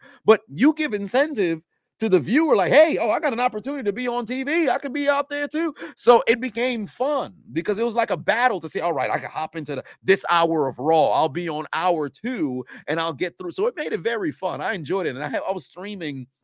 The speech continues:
during, uh, most episodes of Raw and SmackDown. And I remember, I'll never forget, there was one day somebody had put in the chat room, like, "Oh, yo, you trying to get in the Thunderdome?"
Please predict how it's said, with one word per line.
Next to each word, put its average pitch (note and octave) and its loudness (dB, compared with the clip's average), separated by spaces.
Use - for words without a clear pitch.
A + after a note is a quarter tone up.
during, D#3 -4
uh, C3+ -6
most F3+ -2
episodes B2+ -8
of C#3+ 2
Raw D#3 0
and D3 -4
SmackDown. C#3+ -4
And C#3+ -4
I D#3+ 0
remember, F3 0
I'll D#3 0
never F3+ -2
forget, D#3+ -2
there D3+ 0
was C#3 0
one E3 0
day C#3+ 2
somebody D#3+ -4
had C#3 -4
put F3 -2
in B2 -8
the B2+ -8
chat F3+ 2
room, C3+ 0
like, C#3 -2
"Oh, G#3 6
yo, G3 -2
you F3 -10
trying F#3 -2
to E3 -6
get D#3+ -10
in C3+ -14
the B2+ -12
Thunderdome?" D#3 -4